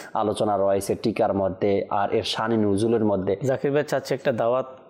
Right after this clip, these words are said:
Speaker 2: দিয়ে দেওয়ার জন্য।
Speaker 1: জি।
Speaker 2: আলহামদুলিল্লাহ।
Speaker 1: মাশাআল্লাহ।
Speaker 2: আহ, আমাদের মাকতাবাতুল মদিনা,
Speaker 1: হুম।
Speaker 2: আল মদিনাতুল ইলমিয়ার যে কিতাব ছিল আমাদের ফায়জানে মেরাজ।
Speaker 1: সুবহানাল্লাহ।
Speaker 2: তো, আহ, জাকির ভাই, কি বলবো?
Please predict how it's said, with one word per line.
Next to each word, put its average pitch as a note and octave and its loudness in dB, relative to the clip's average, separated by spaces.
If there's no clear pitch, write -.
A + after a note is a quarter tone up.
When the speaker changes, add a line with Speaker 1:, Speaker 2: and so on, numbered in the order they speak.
Speaker 2:
দিয়ে A#2 2
দেওয়ার G#2+ 2
জন্য। F#2+ -2
Speaker 1:
জি। - -6
Speaker 2:
আলহামদুলিল্লাহ। A#2 2
Speaker 1:
মাশাআল্লাহ। - -2
Speaker 2:
আহ, - -8
আমাদের A#2 0
মাকতাবাতুল C3 0
মদিনা, G#2+ 0
Speaker 1:
হুম। G2 2
Speaker 2:
আল A#2+ -2
মদিনাতুল B2 0
ইলমিয়ার C#3+ 2
যে A2 0
কিতাব B2 -2
ছিল C3 0
আমাদের A2+ 0
ফায়জানে A#2+ 0
মেরাজ। G#2 0
Speaker 1:
সুবহানাল্লাহ। F#2+ -2
Speaker 2:
তো, E3+ 2
আহ, A2+ 2
জাকির C3 0
ভাই, D3+ 2
কি D3+ -2
বলবো? B2+ 2